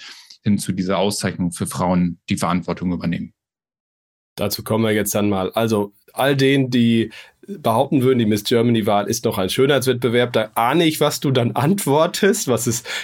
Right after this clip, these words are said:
Speaker 2: "Nein, das ist es nicht mehr." Was ist es dann? Erklär mal, was deine, deine Mission, deine, deine Idee hinter der Miss Germany zweitausendvierundzwanzig und folgende ist.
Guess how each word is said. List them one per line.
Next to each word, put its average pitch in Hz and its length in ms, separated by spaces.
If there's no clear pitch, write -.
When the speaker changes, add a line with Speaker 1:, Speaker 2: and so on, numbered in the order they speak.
Speaker 2:
"Nein, 117 300
das 127 180
ist - 300
es 165 160
nicht 175 260
mehr." 180 280
Was 131 200
ist - 280
es 160 260
dann? 101 320
Erklär 127 440
mal, 151 420
was 131 260
deine, 123 360
deine 117 180
Mission, 120 460
deine, 113 200
deine 107 200
Idee 107 400
hinter 101 500
der 101 160
Miss 101 220
Germany 101 420
zweitausendvierundzwanzig 101 1040
und 98 100
folgende 92 400
ist. - 300